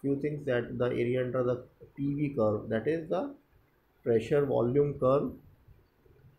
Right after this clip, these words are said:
is known as the P V curve. So depends, uh, work is, uh, called a path function. Why? Because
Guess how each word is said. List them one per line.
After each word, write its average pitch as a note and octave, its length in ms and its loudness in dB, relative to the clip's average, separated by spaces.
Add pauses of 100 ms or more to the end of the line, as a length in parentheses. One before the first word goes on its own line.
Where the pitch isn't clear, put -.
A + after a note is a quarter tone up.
(160)
is B2+ 180 0
known B2+ 240 2
as A#2+ 220 0
the D3 240 -2 (400)
P A#2+ 160 -2
V B2+ 220 -2
curve. E3 300 0 (1600)
So D#3 520 4 (140)
depends, D#3 480 -2
uh, C#3 320 0 (1160)
work D#3 300 4
is, D#3+ 240 -4
uh, B2+ 180 -2 (160)
called C3 300 4
a E3+ 260 0 (680)
path C#3 360 4 (720)
function. B2 500 0 (200)
Why? C3+ 380 4 (420)
Because E3+ 460 0